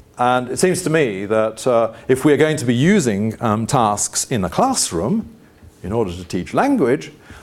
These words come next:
then we ought to have some sense of a notion of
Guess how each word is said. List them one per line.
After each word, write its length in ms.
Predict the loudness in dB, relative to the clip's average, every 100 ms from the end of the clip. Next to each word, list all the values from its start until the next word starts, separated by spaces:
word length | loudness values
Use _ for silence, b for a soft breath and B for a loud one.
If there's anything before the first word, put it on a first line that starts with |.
| B -2
then 160 | 2
we 100 | 2
ought 140 | 2 0
to 80 | -2
have 220 | -2 -2
some 340 | 0 2 2
sense 580 | -2 -4 -6 -12 -12 -4
of 120 | -2
a 60 | 0
notion 480 | 0 -2 -4 -6 -10 B B -2
of 240 | -2 -4